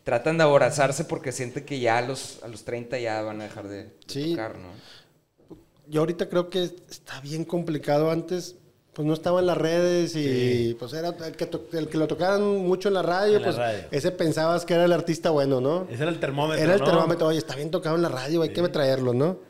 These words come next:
Speaker 2: Nosotros en lo,
Speaker 3: Payolea con madre,
Speaker 2: nosotros
Speaker 3: entonces.
Speaker 2: en lo grupero pensábamos así, ¿no? Eh, pero ahora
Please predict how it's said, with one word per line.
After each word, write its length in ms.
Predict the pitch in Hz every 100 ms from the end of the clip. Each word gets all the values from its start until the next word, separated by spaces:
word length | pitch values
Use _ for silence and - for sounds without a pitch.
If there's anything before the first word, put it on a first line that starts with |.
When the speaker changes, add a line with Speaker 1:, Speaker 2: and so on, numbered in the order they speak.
| -
Speaker 2:
Nosotros 260 | 135 170
en 100 | 170
lo, 60 | 170
Speaker 3:
Payolea 340 | 156 165 170
con 160 | 196 190
madre, 280 | 170 175 170
Speaker 2:
nosotros 280 | 123 147 180
Speaker 3:
entonces. 40 |
Speaker 2:
en 60 | 190
lo 120 | 185
grupero 460 | 165 147 160 170 196
pensábamos 460 | 160 147 160 165
así, 260 | 143 139 139
¿no? 220 | 139 190 - - - - - -
Eh, 320 | 131 123 117 -
pero 140 | 156 143
ahora 380 | 143 180 190